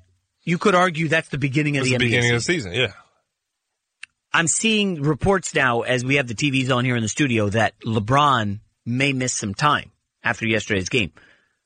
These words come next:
Speaker 1: How much should LeBron load manage? Should we have him take a week off? Should we just have him not do back-to-backs? I need a plan going forward for LeBron, 'cause listen, if LeBron ain't gonna be healthy come May and June,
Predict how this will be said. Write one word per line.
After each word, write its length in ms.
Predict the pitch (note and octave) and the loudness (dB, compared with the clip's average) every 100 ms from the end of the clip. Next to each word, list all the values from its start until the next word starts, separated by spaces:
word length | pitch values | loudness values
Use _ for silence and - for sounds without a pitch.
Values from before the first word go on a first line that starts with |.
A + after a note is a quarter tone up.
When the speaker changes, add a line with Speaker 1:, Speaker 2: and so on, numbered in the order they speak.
| _ _ _ _ _ _ - | _ _ _ _ _ _ -6
Speaker 1:
How 260 | - - D4 | 0 2 4
much 320 | C#4 C4+ C4+ | 4 0 0
should 280 | - - F3 | -2 0 0
LeBron 440 | D3 B2+ C3 A#2 | 0 2 2 2
load 200 | G#2+ A2 | 0 -2
manage? 240 | F#2 E2+ D2+ | -4 -6 -4
Should 180 | - B2+ | -2 0
we 100 | B2 | 0
have 180 | C#3 C#3+ | 0 0
him 80 | C3 | 0
take 180 | C3+ | 0
a 60 | G#2+ | 0
week 260 | E2+ A#2 A#3 | -2 0 2
off? 300 | A#3 C#4+ _ _ _ | 0 -2 _ _ _
Should 180 | - | -2
we 60 | B2+ | 0
just 180 | C3+ C#3+ | 0 2
have 140 | D#3 | 0
him 100 | C#3+ | 2
not 200 | C#3+ C#3+ | 2 0
do 120 | - D#3 | 0 -2
back-to-backs? 720 | B2+ B2+ - A#2 E3 - - - - _ _ - | 0 -2 -2 0 0 -2 -14 -18 -20 _ _ -2
I 100 | G#3 | 0
need 160 | B3+ C#4+ | 2 0
a 60 | |
plan 400 | G#3+ - A#3+ A#3+ | -2 0 2 2
going 260 | G#3+ G#3 G3 | 2 0 0
forward 300 | - G#3 F3 | 0 0 0
for 100 | G3 | -2
LeBron, 360 | F3 E3 C4 A#3 | 0 2 2 0
'cause 140 | D#3 | -2
listen, 380 | G3 - D#3+ G#2+ _ _ _ _ _ - | -2 -2 -4 -6 _ _ _ _ _ -8
if 140 | C3+ | -2
LeBron 400 | D3+ D3 A3+ F4 | -2 4 4 4
ain't 140 | E4 D4+ | 2 0
gonna 120 | D4+ | 0
be 120 | C#4+ | 2
healthy 320 | B3+ D#4 A#3 | 2 0 -4
come 280 | F3 A3 F#3 | -2 -2 0
May 200 | G3 A#3+ | 0 0
and 100 | F#3+ | 0
June, 360 | G3+ B3+ A#2+ | 0 0 -2